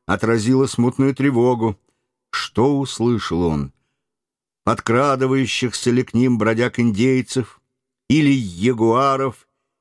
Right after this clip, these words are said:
или полосатых тигров, или иных хищных зверей,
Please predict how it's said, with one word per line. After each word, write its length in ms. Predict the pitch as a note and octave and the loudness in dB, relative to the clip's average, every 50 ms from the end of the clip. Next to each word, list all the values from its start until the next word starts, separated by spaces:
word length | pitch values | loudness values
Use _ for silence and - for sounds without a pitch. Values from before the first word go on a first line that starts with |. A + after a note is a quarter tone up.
| _ _ _ - | _ _ _ 0
или 200 | A#2 D3 D3 D3 | 2 2 2 2
полосатых 640 | - C3 C3 C3+ B2+ - C3 B2+ - B2+ A2 - | 2 2 0 0 0 0 -2 -2 -2 -4 -6 -6
тигров, 540 | _ - B2+ D3 D#3 D3 C3+ C#3 C3+ - - | _ 0 0 2 2 2 2 0 0 0 0
или 260 | B2 C3 C3+ C#3 C#3 | 0 2 2 2 0
иных 640 | B2+ - - C3 C3 B2 C3 D3+ E3 D3 - _ _ _ _ _ _ _ _ - | 0 0 0 2 2 4 4 2 2 0 -4 _ _ _ _ _ _ _ _ -12
хищных 680 | - - - D#3 F3 C#3 - - - E3 D#3+ D#3 C#3+ | -8 -2 0 0 2 2 0 0 0 2 2 2 2
зверей, 760 | G#2+ F2+ G#2+ B2+ C#3+ D#3+ E3 E3+ E3+ D#3+ C#3+ A2+ F2+ D2 - | 0 0 2 2 2 4 4 4 2 2 2 0 -4 -6 -12